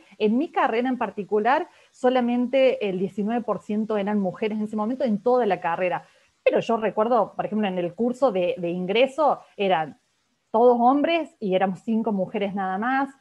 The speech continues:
Eh, y viendo las estadísticas, me puse a buscar esta semana las estadísticas precisas de hace veinte años atrás, y hay algunas carreras de ingeniería que cero por ciento de mujeres, o sea,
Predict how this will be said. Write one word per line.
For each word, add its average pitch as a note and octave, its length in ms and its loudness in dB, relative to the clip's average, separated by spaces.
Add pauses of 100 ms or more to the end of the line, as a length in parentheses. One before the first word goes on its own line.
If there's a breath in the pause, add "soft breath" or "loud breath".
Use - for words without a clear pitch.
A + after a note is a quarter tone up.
(360 soft breath)
Eh, G#3+ 340 0 (100)
y A#3+ 160 4
viendo G4 300 2
las D#4 120 -4
estadísticas, A#3+ 680 -4
me F#3 100 -6
puse G#3+ 220 -6
a - 20 0
buscar A3+ 220 -4
esta B3 160 -4
semana A3+ 280 -4
las A3+ 140 -8
estadísticas G3 880 -6
precisas A3 420 -4
de G#3 80 0
hace G#3+ 180 -6
veinte A3 260 -4
años A3 300 -4
atrás, B3 340 -4 (360 loud breath)
y A3+ 320 4
hay C#4 160 2
algunas C#4 360 -2
carreras A#3+ 460 0
de B3 60 0
ingeniería G#3+ 460 0
que A3+ 260 -4 (140)
cero C4+ 280 2
por F#3 140 -4
ciento G#3+ 300 -4
de G#3+ 60 -4
mujeres, G3+ 320 -4
o F#3 40 -10
sea, - 200 -4